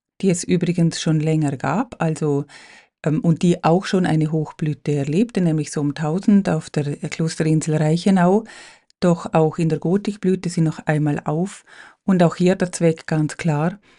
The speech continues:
die Buchmalerei sollte einen Text illustrieren. Also sie malten nicht einfach Bücher voll wie Bilderbücher, sondern es waren natürlich immer,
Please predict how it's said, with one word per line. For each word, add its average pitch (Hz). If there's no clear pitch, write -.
die 185
Buchmalerei 175
sollte 156
einen 143
Text -
illustrieren. 147
Also 156
sie 165
malten 165
nicht 175
einfach 151
Bücher 180
voll 185
wie 175
Bilderbücher, 196
sondern 156
es -
waren 151
natürlich 147
immer, 156